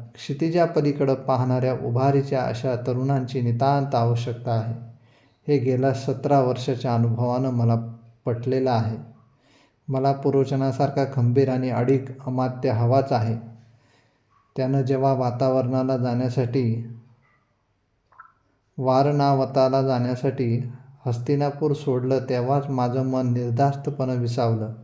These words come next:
पुरोचन राजवाड्याच्या प्राकारातून आपला रथ बाहेर काढत असताना गंगेवरून परतणारा कर्ण त्याला महाद्वारातच भेटणार, हे मी माझ्या कक्षाच्या गवाक्षातून हेरलं.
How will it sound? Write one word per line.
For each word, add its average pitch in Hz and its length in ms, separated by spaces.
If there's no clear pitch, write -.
पुरोचन 143 460
राजवाड्याच्या 131 640
प्राकारातून 123 920
आपला 120 300
रथ 123 200
बाहेर 117 360
काढत 120 400
असताना 120 500
गंगेवरून 131 640
परतणारा 131 560
कर्ण 139 400
त्याला 117 540
महाद्वारातच 120 840
भेटणार, 113 420
हे 139 120
मी 139 140
माझ्या 123 320
कक्षाच्या 123 600
गवाक्षातून 120 720
हेरलं. 113 460